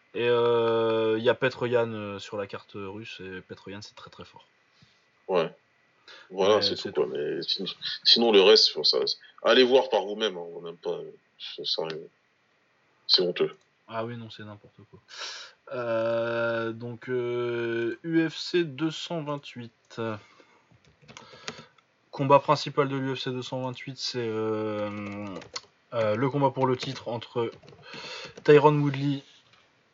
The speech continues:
Speaker 1: et Darren Till. Euh, Woodley, euh, qui est pas très apprécié des fans, c'est le moins qu'on puisse dire, parce qu'il fait pas forcément des grands combats, à part quand il met K O Robbie Lawler, cet enfoiré.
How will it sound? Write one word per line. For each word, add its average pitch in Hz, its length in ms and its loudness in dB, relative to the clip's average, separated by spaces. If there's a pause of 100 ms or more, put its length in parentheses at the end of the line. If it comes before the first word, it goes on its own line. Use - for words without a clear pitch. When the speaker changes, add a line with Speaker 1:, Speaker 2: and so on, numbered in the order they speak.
(220)
Speaker 1:
et 143 200 2
Darren 127 360 4
Till. 165 480 0 (840)
Euh, 120 840 6
Woodley, 156 640 2
euh, 123 840 4
qui 123 260 -6
est 113 60 -2
pas 123 300 2
très 123 340 -4
apprécié 120 420 -4
des 113 140 -8
fans, 160 240 -8
c'est 123 140 -8
le 117 60 -4
moins 117 280 -10
qu'on 117 120 -10
puisse 113 240 -8
dire, 165 360 -14 (200)
parce 110 180 -10
qu'il - 180 -18
fait 113 160 -10
pas 113 160 -8
forcément 120 440 -6
des 117 120 -4
grands 113 160 -6
combats, 123 340 -6 (120)
à 120 100 2
part 151 160 6
quand 156 240 -2
il 147 40 -4
met 143 120 -2
K - 80 -2
O 139 140 4
Robbie 127 240 -2
Lawler, 127 240 -2
cet - 140 -12
enfoiré. 123 440 -4